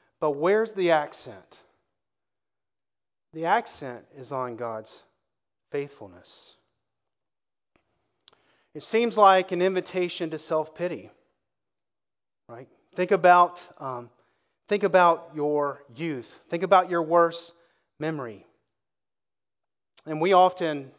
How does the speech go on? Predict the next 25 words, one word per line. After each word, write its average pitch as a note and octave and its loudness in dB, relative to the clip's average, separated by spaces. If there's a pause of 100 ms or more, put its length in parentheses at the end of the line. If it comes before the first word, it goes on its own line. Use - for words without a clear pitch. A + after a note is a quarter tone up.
(320)
think F3+ -4
about D#3+ 2
that, E3 4
and D3+ -6
we F3 -2
like F3+ 0
to E3+ -14
talk D#3+ -4
with D3 -8
our C#3 -6
children E3 -8
about, C3+ -4 (280)
about C3+ -2
how C#3+ -2
hard, - 0 (280)
you D3+ -10
know, D#3 -6 (160)
li-, C#3 -4
life D3+ 0
has C3 -14
been, D3 -8
how C#3 -2
hard D#3 0
life D3+ -2
was D#3 -2